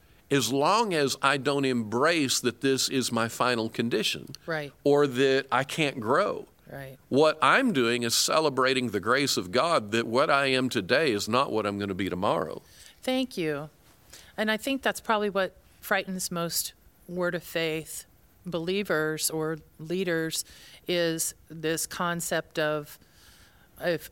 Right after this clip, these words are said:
Speaker 2: if I admit to my brokenness, I'm not giving place to that.
Speaker 1: Yeah.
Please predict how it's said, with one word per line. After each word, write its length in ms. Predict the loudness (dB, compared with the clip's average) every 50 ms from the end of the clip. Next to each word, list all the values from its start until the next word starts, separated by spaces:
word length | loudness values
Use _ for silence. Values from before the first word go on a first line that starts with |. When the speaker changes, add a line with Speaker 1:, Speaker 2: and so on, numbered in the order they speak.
| _
Speaker 2:
if 180 | -4 -4 0 2
I 100 | 2 2
admit 580 | 2 0 -2 -2 -4 -4 0 0 0 -2 -2 -4
to 100 | -6 -4
my 180 | -2 -2 -2
brokenness, 760 | -2 0 0 0 0 0 -2 -4 -2 -2 -2 -2 -2 -2 -2 -2
I'm 160 | -2 -2 -2
not 240 | -2 -4 -4 -4 -4
giving 300 | -4 -4 -4 -4 -8 -8
place 500 | -12 -6 -2 0 0 0 0 -2 -6 -4
to 120 | -4 -2
that. 400 | -2 0 0 0 -2 -2 -4 -8 -12 -10
Speaker 1:
Yeah. 240 | -8 -8 -8 -8